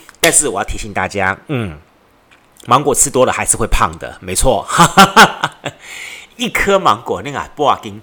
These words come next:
半斤重，大概可以是一碗饭的热量。所以你可以看到很多，夏天有很多女孩子哈，就是单独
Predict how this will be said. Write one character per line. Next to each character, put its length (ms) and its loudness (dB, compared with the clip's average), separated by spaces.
半 180 4
斤 220 -10
重， 180 -4
大 180 0
概 280 -4
可 60 -12
以 60 -10
是 160 -8
一 120 -8
碗 260 -4
饭 180 -4
的 60 -14
热 220 -10
量。 200 -8
所 160 0
以 40 2
你 60 -10
可 60 -6
以 20 -6
看 160 -4
到 80 0
很 200 -8
多， 220 0
夏 180 4
天 160 -4
有 60 -4
很 100 -10
多 80 -4
女 140 -8
孩 160 -8
子 120 -12
哈， 160 -14
就 120 -14
是 180 -12
单 300 4
独 240 -6